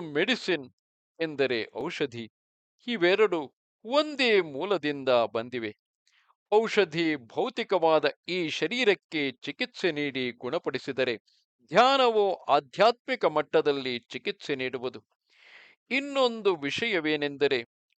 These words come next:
ಗುಣಪಡಿಸುವಿಕೆ ಅಥವಾ ಉಪಶಮನ ಎಂಬ ಶಬ್ದ ಮತ್ತು ಅಖಂಡ ಅಥವಾ ಸಂಪೂರ್ಣ ಎಂಬ ಶಬ್ದಗಳು ಒಂದೇ ಮೂಲದಿಂದ ಬಂದಿವೆ. ಗುಣವಾಗುವುದು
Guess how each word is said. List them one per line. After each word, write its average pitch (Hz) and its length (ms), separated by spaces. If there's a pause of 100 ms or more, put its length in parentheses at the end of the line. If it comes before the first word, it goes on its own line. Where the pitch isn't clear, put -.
ಗುಣಪಡಿಸುವಿಕೆ 196 1080 (560)
ಅಥವಾ 165 360 (480)
ಉಪಶಮನ 190 680 (480)
ಎಂಬ 156 280
ಶಬ್ದ - 400 (640)
ಮತ್ತು 240 360 (320)
ಅಖಂಡ 247 480 (540)
ಅಥವಾ 202 460
ಸಂಪೂರ್ಣ 180 680 (440)
ಎಂಬ 175 320
ಶಬ್ದಗಳು 151 640 (520)
ಒಂದೇ 247 500
ಮೂಲದಿಂದ 147 640 (160)
ಬಂದಿವೆ. 120 420 (680)
ಗುಣವಾಗುವುದು 240 1120